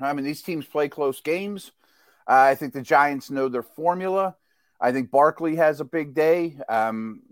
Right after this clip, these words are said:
I, I don't trust either defense all that much, to be honest with you, but the Giants' defensive line to me, and the Vikings have some guys up front too, could be very disruptive. I think blocking some of the stud defensive players, you know, Dexter Lawrence is having an unbelievable year, and,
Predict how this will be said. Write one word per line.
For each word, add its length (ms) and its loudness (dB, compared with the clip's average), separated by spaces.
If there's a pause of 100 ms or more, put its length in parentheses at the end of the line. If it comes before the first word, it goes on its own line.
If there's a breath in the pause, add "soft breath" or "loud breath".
(280)
I, 280 0
I 20 2
don't 180 -2
trust 360 0
either 260 -2
defense 540 -2
all 180 4
that 180 2
much, 300 0
to 80 -10
be 160 -2
honest 360 2
with 180 -4
you, 160 -4
but 260 2
the 60 -10
Giants' 760 0
defensive 480 -4
line 420 0
to 120 -8
me, 340 -6
and 100 4
the 60 2
Vikings 320 4
have 160 2
some 140 -12
guys 240 2
up 100 -10
front 220 -6
too, 260 -4 (500)
could 220 2
be 140 2
very 340 4
disruptive. 580 0
I 60 2
think 240 -2
blocking 540 2
some 240 -2
of 80 -6
the 80 -6
stud 360 0
defensive 480 -4
players, 360 -2
you 80 -12
know, 180 -10
Dexter 300 -6
Lawrence 320 -4
is 40 -18
having 180 -4
an 120 -14
unbelievable 540 -6
year, 360 -12
and, 280 -16